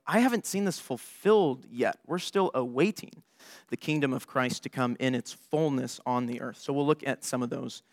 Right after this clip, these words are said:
So in sum, here's what we're doing. First two weeks, I wanna look at some of those classic Christmas passages, you know. So this morning, although maybe this morning you're like, "This is not a classic Christmas passage," but you'll find out why it is,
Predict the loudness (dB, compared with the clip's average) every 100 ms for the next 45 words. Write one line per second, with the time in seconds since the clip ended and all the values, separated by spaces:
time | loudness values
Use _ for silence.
0 | -20 -20 0 4 8 8 8 -2 _ _
1 | _ _ _ _ -14 0 2 4 4 2
2 | 0 2 2 2 0 0 2 2 4 2
3 | 2 4 2 2 6 8 8 2 -4 -4
4 | -4 -2 -2 -4 -6 -2 -2 0 -4 -2
5 | -4 -6 -6 -6 -8 -14 _ _ -20 -14
6 | -2 0 0 -2 -2 0 6 8 8 8
7 | 6 4 2 -2 0 -4 -4 -6 -2 -4
8 | -2 0 0 0 -10 -10 -10 -12 -10 -10
9 | -12 -8 -6 -6 -8 -6 -4 -2 -2 -2
10 | -2 -4